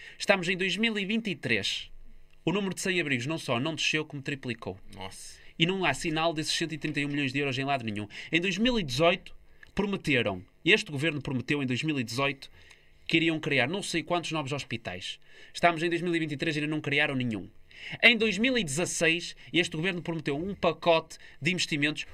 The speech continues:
Speaker 1: um pacote revolucionário nos transportes públicos. Estamos em dois mil e vinte e três. Era suposto ter sido terminado em dois mil e vinte e um. Estamos em dois mil e vinte e três, nem quinze por cento do pacote de investimentos foi, foi executado.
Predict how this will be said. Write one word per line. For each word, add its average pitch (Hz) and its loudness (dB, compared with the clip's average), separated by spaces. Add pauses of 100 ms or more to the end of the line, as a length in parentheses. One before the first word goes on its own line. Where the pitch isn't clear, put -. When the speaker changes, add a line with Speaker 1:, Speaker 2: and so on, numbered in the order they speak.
(100)
Speaker 1:
um 190 -2
pacote 214 2
revolucionário 190 2 (220)
nos 170 0
transportes 175 0
públicos. 135 -4 (220)
Estamos 185 2
em 190 0
dois 175 -2
mil 214 0
e 190 -2
vinte 185 -4
e 175 -6
três. 131 0 (320)
Era 202 6
suposto 226 0
ter 208 0
sido 214 -4
terminado 185 0
em 175 0
dois 170 -2
mil 202 -2
e 190 -2
vinte 185 -4
e 131 0
um. 107 -2 (300)
Estamos 185 0
em 190 -2
dois 170 -2
mil 202 0
e 185 -2
vinte 185 -4
e 160 -2
três, 170 -2
nem 165 -2
quinze 160 -6
por 135 -10
cento 156 -4
do - -20
pacote 139 -6
de 139 -4
investimentos 127 -8
foi, 117 -8 (200)
foi 147 -4
executado. 107 -4